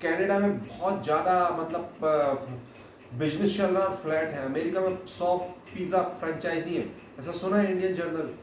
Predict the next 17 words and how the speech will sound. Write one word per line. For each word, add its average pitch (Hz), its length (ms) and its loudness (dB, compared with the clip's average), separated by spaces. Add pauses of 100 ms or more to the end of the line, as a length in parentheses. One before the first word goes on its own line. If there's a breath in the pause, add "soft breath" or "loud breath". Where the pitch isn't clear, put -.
(200)
नहीं 135 240 -4
सुना 131 220 -4
होगा, 117 260 -2 (120)
ऐसा 143 280 -4
नहीं 135 420 -2
है। 113 80 -2 (400 loud breath)
तो 196 60 -2
इससे 214 200 0
आप 208 120 2
समझ 202 280 0
सकते 202 220 -2
हो 196 60 6
भारत 170 580 -2
की 185 60 -4
देशभक्ति 165 460 -4
और 180 80 0
पाकिस्तानियों 135 520 -6